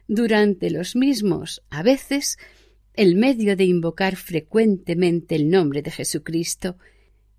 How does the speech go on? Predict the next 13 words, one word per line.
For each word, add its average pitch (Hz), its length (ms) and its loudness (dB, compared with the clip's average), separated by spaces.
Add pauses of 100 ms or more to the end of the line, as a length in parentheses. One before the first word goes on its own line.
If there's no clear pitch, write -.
(120)
incluso 233 800 2
cuando 196 500 0
el 175 80 -2
espíritu 196 800 -2 (360)
no 165 260 0
ha - 60 -4
sido 226 600 0
aún 220 580 2
adiestrado 170 920 -2
en 139 140 -2
la 123 100 -2
oración 180 460 0
continua. 165 720 0